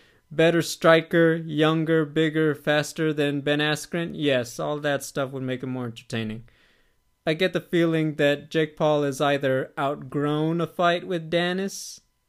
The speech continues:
or that at the second hurdle, Scott Coker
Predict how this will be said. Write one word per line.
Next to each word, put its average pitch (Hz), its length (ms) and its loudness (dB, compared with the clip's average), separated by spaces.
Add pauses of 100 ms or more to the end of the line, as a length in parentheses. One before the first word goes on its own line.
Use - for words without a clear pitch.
(180)
or 151 160 2
that 147 240 2
at 139 240 0 (280)
the 147 140 0
second 165 360 -4
hurdle, 151 320 -2
Scott - 480 -2
Coker 139 600 -2